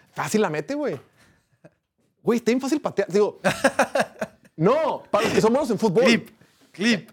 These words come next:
Speaker 1: No, para lo-, para los que son
Speaker 2: Te
Speaker 1: buenos
Speaker 2: vamos
Speaker 1: en
Speaker 2: a llevar a
Speaker 1: fútbol.
Speaker 2: un estadio N F L a que patees.
Speaker 1: Para los que son buenos en fútbol, es bien fácil patear, mamón. ¿Y cuántos futbolistas tenemos, güey? En México deberíamos de mandar cien a tryouts todos los días, güey.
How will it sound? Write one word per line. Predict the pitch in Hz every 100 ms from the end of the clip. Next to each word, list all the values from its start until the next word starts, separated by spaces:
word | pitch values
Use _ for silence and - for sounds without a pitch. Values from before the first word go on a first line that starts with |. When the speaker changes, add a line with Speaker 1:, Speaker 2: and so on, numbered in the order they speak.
| -
Speaker 1:
No, | 185 190
para | - 202 220
lo-, | 226 -
para | 208
los | 226 -
que | 208
son | 226
Speaker 2:
Te |
Speaker 1:
buenos | 175 180
Speaker 2:
vamos | 240
Speaker 1:
en | 247
Speaker 2:
a | 226
llevar | 180
a |
Speaker 1:
fútbol. | 214
Speaker 2:
un | 226
estadio | 226 226
N | 214
F | 196 202
L | 208 208
a |
que | 185
patees. | 147 139 151 143
Speaker 1:
Para | 202
los | 226 -
que | 196
son | 220 226
buenos | 262 320 240
en | 196
fútbol, | 220 190 294 339 -
es | 165
bien | 208
fácil | - 208 220
patear, | 151 196 226
mamón. | 190 117 95 -
¿Y | -
cuántos | - 196 233
futbolistas | 202 165 170
tenemos, | - 190 233
güey? | 170 320 - - -
En | 214 214
México | 294 311 254
deberíamos | 214 254
de | 294
mandar | 202 226 - -
cien | - 247 269
a | 262
tryouts | 240 247 247
todos | - 262
los | 185
días, | 185 202
güey. | 127